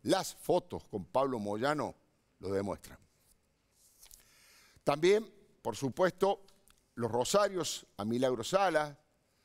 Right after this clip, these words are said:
la carta a Eve de Bonafini, el abrazo y la bendición a muchos personajes impresentables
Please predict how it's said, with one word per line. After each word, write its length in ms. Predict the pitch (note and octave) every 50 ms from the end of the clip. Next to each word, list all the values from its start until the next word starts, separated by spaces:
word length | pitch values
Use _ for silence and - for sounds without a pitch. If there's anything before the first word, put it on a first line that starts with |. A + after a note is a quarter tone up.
| _ _ _ _ _ _
la 140 | A#2+ C3+ -
carta 420 | - G3+ G#3+ A3 G#3 - - D#3+
a 40 | D#3
Eve 160 | D3+ D3 C#3+
de 80 | C3+ B2+
Bonafini, 760 | A#2+ A#2+ A2+ A#2+ A#2+ A#2 - G#3 A3+ A3 G3+ F3+ D#3+ D3+ - -
el 140 | E3+ E3
abrazo 420 | D#3+ D#3 E3+ G#3+ B3+ C4 G#3+ - G3
y 60 | F3+
la 80 | D#3+ D3
bendición 520 | C#3+ C#3 C3+ C3 D3 C#3 - - A3+ G3
a 40 | E3+
muchos 260 | D#3 E3+ D3+ D#3+ C3
personajes 500 | - C#3 A#2+ - C3+ D3+ - - - D#3+
impresentables 920 | D#3 B2 - - A2+ A2 - A#2 B2 A#2+ G2 F3 F#3 F#3+ G3 F#3+ - -